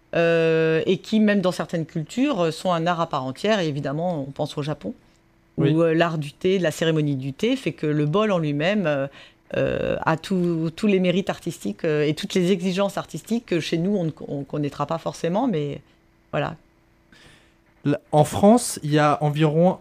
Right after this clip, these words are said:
Speaker 2: un peu plus d'un million d'entreprises, euh, artisanales, avec grosso modo trois millions de travailleurs dans l'artisanat.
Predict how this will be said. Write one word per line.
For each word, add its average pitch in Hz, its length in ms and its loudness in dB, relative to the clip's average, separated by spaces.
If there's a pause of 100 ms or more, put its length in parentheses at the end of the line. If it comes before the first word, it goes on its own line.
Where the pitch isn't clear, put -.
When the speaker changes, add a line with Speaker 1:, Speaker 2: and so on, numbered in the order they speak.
(140)
Speaker 2:
un 151 100 0
peu 175 120 4
plus 170 180 0
d'un 165 140 6
million 160 300 4
d'entreprises, 160 760 0
euh, 135 160 0
artisanales, 156 760 2
avec 127 300 -2
grosso 135 320 0
modo 135 260 2
trois 147 220 0
millions 139 280 -2
de 143 60 -2
travailleurs 139 520 0
dans 127 100 2
l'artisanat. 139 680 0